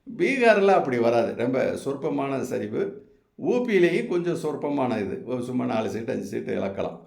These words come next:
எல்லாத்தையும். இந்த மூணு ஸ்டேட்லேயும் பார்த்தீங்கன்னா, உங்களுக்கு என்ன வரும்னா, ஒருவேள் அந்த இழப்பு என்று ஏற்பட்டால், ஒன்று பழைய நிலையை தக்க வைக்கும் வாய்ப்பும் இருக்கு.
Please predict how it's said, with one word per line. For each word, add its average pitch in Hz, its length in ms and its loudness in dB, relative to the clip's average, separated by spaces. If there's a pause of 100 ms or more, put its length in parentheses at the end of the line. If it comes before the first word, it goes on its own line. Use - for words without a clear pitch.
(100)
எல்லாத்தையும். 90 460 -6 (340)
இந்த 147 160 0
மூணு 190 300 2
ஸ்டேட்லேயும் 190 560 0
பார்த்தீங்கன்னா, 151 360 0
உங்களுக்கு 147 260 -2
என்ன 156 160 0
வரும்னா, 139 380 0 (560)
ஒருவேள் 151 560 2
அந்த 123 240 0 (680)
இழப்பு 165 420 0
என்று 113 260 0
ஏற்பட்டால், 123 520 0 (320)
ஒன்று 143 380 0
பழைய 156 300 4
நிலையை 147 280 2
தக்க 147 260 -2
வைக்கும் 151 300 -4
வாய்ப்பும் 143 340 0
இருக்கு. 135 280 -2